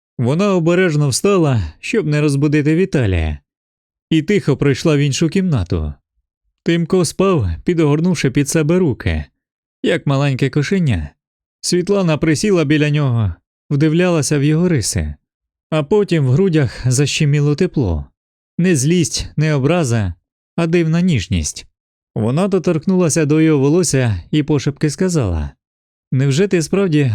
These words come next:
можеш стати моїм сином?» Ранок був свіжим. За вікном пахло сумішю ранкової роси і яблук. Тимко прокинувся першим і, побачивши Світлану на кухні,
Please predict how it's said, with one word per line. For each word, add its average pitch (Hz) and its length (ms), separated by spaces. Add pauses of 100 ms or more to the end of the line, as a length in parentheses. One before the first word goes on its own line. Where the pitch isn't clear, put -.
можеш 143 360
стати 143 320
моїм 170 300
сином?» 82 480 (600)
Ранок 185 380
був 170 240
свіжим. 95 540 (420)
За 190 200
вікном 170 480 (140)
пахло 175 360
сумішю 156 600 (160)
ранкової 143 520
роси 143 280
і 180 120
яблук. 95 520 (460)
Тимко 160 420
прокинувся 165 640
першим 95 580 (300)
і, 190 140
побачивши 156 680
Світлану 151 500
на 139 120
кухні, 127 500